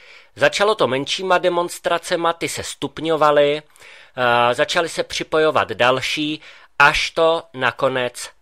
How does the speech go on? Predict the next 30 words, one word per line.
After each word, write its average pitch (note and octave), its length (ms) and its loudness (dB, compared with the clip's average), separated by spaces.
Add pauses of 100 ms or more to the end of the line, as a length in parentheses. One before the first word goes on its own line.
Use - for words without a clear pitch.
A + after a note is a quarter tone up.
(100)
prasklo. A#2 640 0 (480)
Eh, F#2+ 320 -2 (100)
to, E3+ 240 8
že F3+ 240 2
v - 120 -14
tom C#3 280 2
měli D3 340 2
prsty D3 760 -2
i, G#2+ 280 -2 (220)
eh, G2+ 340 -6 (100)
tajné D#3+ 420 0
služby, C3 800 -4
eh, - 800 -4 (200)
padala D3 340 4
tam C#3 220 0
různá D3 480 0
politická D3 960 0
rozhodnutí, C#3 680 -2
různé C#3+ 320 -2
politické D3+ 560 -2
dohody C#3+ 320 0
a C3 100 -4
tak A#2+ 240 -2
dále, B2+ 460 6
eh, A#2 1000 0 (200)
to D3+ 160 4
samozřejmě D3 680 0
nebudu C3+ 380 -2
rozporovat, D#3 800 2
eh, - 60 -12